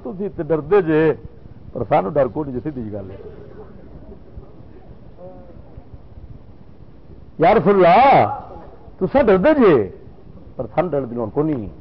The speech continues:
کیونکہ اساں تے مڑ تہاڈی رحمت وچ بیٹھے ہاں۔" لے ہے مونج کٹی پئی، عقلوں پیدل۔ بھئی جنہ دے، جنہ دی رحمت دے تھلے چھپنا ہے، وہ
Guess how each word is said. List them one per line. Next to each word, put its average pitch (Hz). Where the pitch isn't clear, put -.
کیونکہ -
اساں -
تے 233
مڑ 190
تہاڈی 131
رحمت 233
وچ 156
بیٹھے 123
ہاں۔" 78
لے 147
ہے 139
مونج 196
کٹی 202
پئی، 180
عقلوں 190
پیدل۔ 160
بھئی 196
جنہ 262
دے، 196
جنہ 233
دی 247
رحمت 214
دے 226
تھلے 196
چھپنا 208
ہے، 113
وہ 185